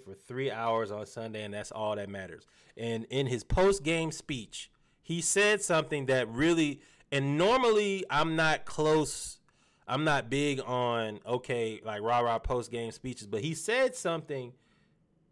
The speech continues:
that caught my attention. He said, "I've been preaching to you all about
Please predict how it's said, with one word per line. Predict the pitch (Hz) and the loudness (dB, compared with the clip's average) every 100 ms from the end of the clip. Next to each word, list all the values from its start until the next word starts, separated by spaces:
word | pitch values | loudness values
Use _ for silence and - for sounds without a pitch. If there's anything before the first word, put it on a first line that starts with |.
| _ _ | _ _
that | 113 135 127 | 0 0 0
caught | - 156 135 | 0 2 2
my | 135 123 | 0 0
attention. | 113 123 110 98 | -2 -6 -8 -6
He | 131 | -6
said, | 147 143 135 123 110 - | -2 0 2 0 -2 -4
"I've | 123 | -4
been | 127 110 | -4 -2
preaching | - 196 214 190 | 0 0 -2 -4
to | - 165 | -4 -4
you | 156 143 | -2 2
all | 131 127 117 104 104 | 4 6 4 0 -6
about | 101 101 | -8 -8